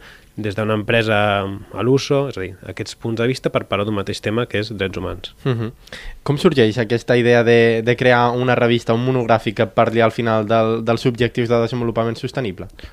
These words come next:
Speaker 1: Doncs té el mateix origen que la pròpia xarxa, és a dir, nosaltres, en recordeu-vos, eh, fa dos anys, quan iniciem el projecte, que és un encàrrec que ens fa el govern a la universitat,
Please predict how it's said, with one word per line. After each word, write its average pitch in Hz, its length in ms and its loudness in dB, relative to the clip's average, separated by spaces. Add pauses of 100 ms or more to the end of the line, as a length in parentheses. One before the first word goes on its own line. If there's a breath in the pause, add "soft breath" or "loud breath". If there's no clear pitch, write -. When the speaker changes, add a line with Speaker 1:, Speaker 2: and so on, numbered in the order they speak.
Speaker 1:
Doncs 110 300 -4 (100)
té 135 140 2
el - 20 2
mateix 143 280 4
origen 143 360 4
que 131 140 -2
la 113 100 0
pròpia 117 300 0
xarxa, 113 320 -2
és - 20 -4
a 104 60 -4
dir, 110 80 -4
nosaltres, 117 580 -4
en 104 140 -8
recordeu-vos, 110 420 -2
eh, 120 80 -2
fa 123 140 0
dos 113 160 2
anys, 135 160 0
quan 110 160 -6
iniciem 110 240 -4
el 110 100 -2
projecte, 110 540 -4 (400 loud breath)
que - 80 -8
és 107 80 -4
un 110 80 0
encàrrec 104 400 -2
que 110 100 -4
ens - 60 -10
fa 113 80 -4
el 104 80 -2
govern 101 300 0
a 95 100 0
la - 0 -
universitat, 101 640 -4